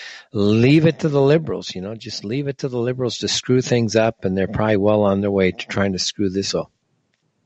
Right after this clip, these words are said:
Just to give you an idea, some of these cool figures. I got a whole list of items coming out of this thing. Um,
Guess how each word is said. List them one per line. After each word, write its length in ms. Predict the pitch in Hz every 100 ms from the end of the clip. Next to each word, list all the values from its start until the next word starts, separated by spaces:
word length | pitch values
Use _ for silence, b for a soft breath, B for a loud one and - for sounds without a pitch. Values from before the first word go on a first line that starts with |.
| _ - B B B
Just 200 | 233 -
to 80 | 123
give 180 | 139
you 80 | 135
an 80 | 117
idea, 340 | 104 95 107
some 280 | 90 - 113
of 60 | 107
these 200 | 90 -
cool 320 | - 131 98
figures. 520 | - 98 90 82 76
I 80 | 101
got 140 | 110
a 80 | 98
whole 520 | - - 120 120 110
list 480 | 92 82 101 - -
of 100 | 85
items 440 | 82 85 85 78 -
coming 280 | - 85
out 140 | 113 165
of 80 | -
this 240 | 78 -
thing. 240 | 180 156 - B B B B B B B -
Um, 480 | 101 104 104 104